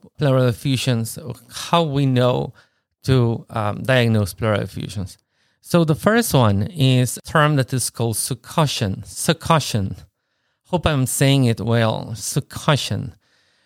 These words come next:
And, uh, this is a term that has more than, uh, two thousand years. And, uh, basically where, uh,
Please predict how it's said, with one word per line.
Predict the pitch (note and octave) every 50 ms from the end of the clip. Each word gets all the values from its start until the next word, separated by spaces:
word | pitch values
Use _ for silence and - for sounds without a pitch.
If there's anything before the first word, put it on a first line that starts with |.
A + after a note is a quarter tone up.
| _ _ _ -
And, | D3+ D3 C#3+ D3 D3+ -
uh, | C#3+ D3 C#3 C3 - -
this | - - C#3 C#3 F3+ G3+ A3 A3+ A3 - - -
is | - C#3+ C#3 C#3 B2+ - - - - _ _ _ _ _ _ _
a | C#3 C#3
term | C#3 - - C3 A#2+ B2+ C3 C#3+ D3 C3+
that | A2+ A#2 -
has | - - A#2+ A2+ A2 -
more | B2+ B2+ A#2 A#2+ A#2+ B2
than, | A#2+ A#2+ A2+ A2 A2 A2+
uh, | - G#3 C#3 - - - - - _ _
two | - C3+
thousand | - B2 A#2+ A2 - A#2 A2+
years. | G#2+ A2+ A#2 B2+ C#3+ C#3 - - _ _ _ _ _ _ _ _ _
And, | - C3+ C3+ C3+ C3 B2+ B2+ B2+ -
uh, | - - B2 A2+ A2+ A2+ G#2+ -
basically | - - D3 C#3+ - - F#3 G3+ G3+ - - G#3+ - F#3+ G3 F#3+ F#3+ - - _ _ _ _
where, | - C#3+ C3+ C3+ C3 B2+ B2 B2 B2+ - -
uh, | - B2+ A#2 G#2 -